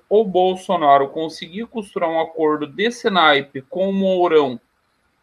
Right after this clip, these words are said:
e com o Supremo, talvez ele consiga.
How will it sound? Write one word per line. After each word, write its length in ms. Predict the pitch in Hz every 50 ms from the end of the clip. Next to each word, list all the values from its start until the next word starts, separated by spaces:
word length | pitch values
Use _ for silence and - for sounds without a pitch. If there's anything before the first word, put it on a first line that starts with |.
| _ _ _ _ _ _ _ _
e 120 | 180 180 185
com 320 | - - 220 233 233 220
o 60 | 196
Supremo, 640 | 196 - 165 - - 175 190 220 220 202 196 202 196
talvez 500 | 247 240 226 214 220 220 220 214 196 233
ele 140 | 220 214
consiga. 880 | 196 - 214 220 220 220 208 - - - 220 196 160 131 123 120 120